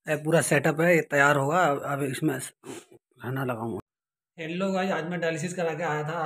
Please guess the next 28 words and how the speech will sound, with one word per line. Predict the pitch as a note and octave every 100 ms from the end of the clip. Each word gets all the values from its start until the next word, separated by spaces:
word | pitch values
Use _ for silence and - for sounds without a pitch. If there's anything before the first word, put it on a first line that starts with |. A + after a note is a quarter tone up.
| D#3
उसके | D3+ F3+
बाद | E3 D#3+
में | D#3 D#3+
मैं | D#3 D3+ D3
खनन | D3 D3 D3+ D3+
करने | D3 D3
के | D3
बाद | C#3+ C#3+
आया | C#3
था | C#3+
ऑफिस। | C#3 D3 F3 C#3+
ऑ-, | - D#3+ D#3+
office | D3+ D3+
में | D#3 D3+
अभी | D#3
जाने | C3+ C3+ D#3
का | C#3+
time | D3 D3+
हो | C#3
गया, | E3+ E3 - _ _ _ _ -
तो | -
अभी | D3+ D#3
जाऊंगा | D3+ D#3+
घर। | D3 C#3+ E3
घर | D3 D3
जाके | D3 D3
मैं | D3+ C#3+
क्या | D3